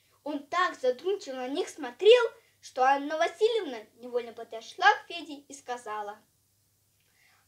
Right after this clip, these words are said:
«А разве ты, мальчик, не идешь сегодня домой?» Федя тихо сказал: «Нет, у меня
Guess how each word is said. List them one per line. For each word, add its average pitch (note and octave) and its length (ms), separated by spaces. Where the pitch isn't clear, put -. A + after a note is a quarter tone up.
«А B3+ 100
разве C#4+ 300
ты, G#4+ 220
мальчик, F#4+ 520
не A#3 200
идешь A#3+ 220
сегодня G#4 320
домой?» C5 400
Федя C4 220
тихо G4 340
сказал: B3+ 540
«Нет, D#4 340
у B3+ 80
меня C#4+ 280